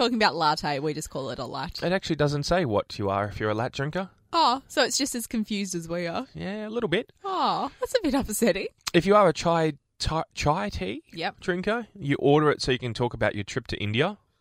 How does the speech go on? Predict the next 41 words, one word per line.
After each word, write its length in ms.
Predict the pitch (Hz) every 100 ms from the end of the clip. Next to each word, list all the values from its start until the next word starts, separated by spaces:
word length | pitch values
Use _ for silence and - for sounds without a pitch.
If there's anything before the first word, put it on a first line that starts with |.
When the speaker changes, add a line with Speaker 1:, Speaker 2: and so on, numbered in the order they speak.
| _ _ 104
Speaker 2:
Okay. 480 | 98 101 127 214 - _ _ _ _ _ _
Interesting 440 | 104 101 104 101
way 120 | 101 98
to 60 |
put 180 | - 170
it. 100 | 277 - _ _ _ _ _ _
English 400 | 156 180 170 151
breakfast 500 | - 151 - 165 -
tea 160 | - 170
drinkers, 380 | 180 185 208 156
you 100 | 135
have 140 | 120
no 200 | 120 127
interest 300 | 143 151 -
in 100 | 117
any 160 | 123 120
other 180 | 117
form 280 | 117 123 120
of 80 | 113
hot 140 | 131 147
drink. 240 | 202 226 -
It's 360 | 113 - - - _
tea 340 | - 170 180 -
or 160 | 120
bust. 440 | 110 135 226 - - _ _ _ _ _
Fair? 360 | - 131 175 330 -
Speaker 1:
Yeah. 200 | 170 - -
Oh, 280 | 185 185 185
English 380 | 180 202 247 262
breakfast. 640 | - 175 - 175 190 - _ 208
Zzz, 500 | 196 180 - - -
no. 300 | 151 147 143 -
Speaker 2:
I 40 |
think 180 | - -
the 100 | 135
Queen 280 | - 180 143
enjoys 400 | 101 101 95 98
some 160 | 104 -
English 320 | 101 101 95
breakfast. 480 | - 127 - - 208
Speaker 1:
Yeah. 420 | 190 185 175 175